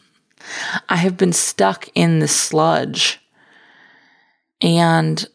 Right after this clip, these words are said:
I can feel myself coming out of it. And I can feel this reminder that this space is as important as any five-figure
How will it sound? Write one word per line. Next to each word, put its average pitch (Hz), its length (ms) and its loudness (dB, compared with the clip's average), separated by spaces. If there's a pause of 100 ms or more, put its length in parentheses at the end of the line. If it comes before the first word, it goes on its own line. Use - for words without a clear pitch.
(380)
I 208 100 0
can 240 160 2
feel 240 240 0
myself 262 400 2
coming 190 300 0
out 185 180 2
of 175 100 -2
it. - 300 -6
And 160 100 0
I 175 100 2
can 175 160 0
feel 220 360 2
this 180 520 -2 (420)
reminder 175 840 0 (1000)
that 165 720 0 (400)
this 180 440 2
space - 680 -4 (380)
is 180 420 0 (160)
as 180 300 0
important - 720 -2 (560)
as 175 180 -2
any 180 420 0
five-figure 165 840 0